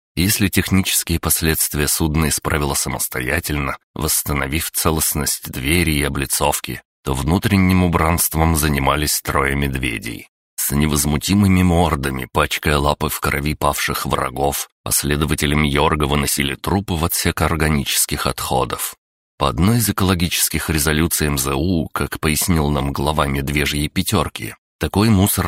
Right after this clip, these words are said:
разрешается выбрасывать в открытый космос. Однако часть тел не пришлось выкидывать. Моя птичка с радостью подкрепилась, за что все остальные, кроме меня,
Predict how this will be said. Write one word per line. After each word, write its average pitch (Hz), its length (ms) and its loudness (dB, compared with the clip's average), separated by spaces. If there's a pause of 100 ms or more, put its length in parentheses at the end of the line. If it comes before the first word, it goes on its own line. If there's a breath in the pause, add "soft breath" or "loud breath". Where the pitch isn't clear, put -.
разрешается 78 760 0
выбрасывать 76 680 0
в 76 60 2
открытый 71 600 -2
космос. - 720 -2 (580)
Однако 71 540 0
часть - 440 -2
тел 87 260 4
не 87 140 4
пришлось - 500 0
выкидывать. 64 840 -4 (320)
Моя 69 240 0
птичка - 440 -4
с - 100 -2
радостью 73 580 -2
подкрепилась, 76 840 -2
за 62 160 -4
что - 200 -4
все - 200 -2
остальные, 69 840 0 (120)
кроме 78 360 2
меня, 78 420 0